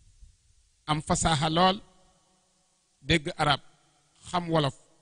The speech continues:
di murit, te man koo leeral. Jamono ji nga xam ne moom la ko sunu Borom di teg ab nattu ngir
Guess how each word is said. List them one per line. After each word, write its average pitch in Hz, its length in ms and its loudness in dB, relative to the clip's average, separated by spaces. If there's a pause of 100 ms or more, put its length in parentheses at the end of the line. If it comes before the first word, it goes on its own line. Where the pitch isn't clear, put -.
(320)
di 135 140 -4 (100)
murit, 151 360 -2 (1300)
te 135 80 -18
man 143 160 -10
koo 147 140 -8
leeral. 131 340 -4 (1400)
Jamono 165 320 0
ji 180 160 -4
nga 202 100 -2
xam 180 240 -2
ne 120 220 -10 (1040)
moom 160 220 0
la 170 80 0
ko 160 100 -4
sunu 160 260 -4
Borom 156 320 0
di 151 180 -4 (840)
teg 180 160 4 (100)
ab 160 140 -6
nattu 170 320 -2
ngir 160 220 2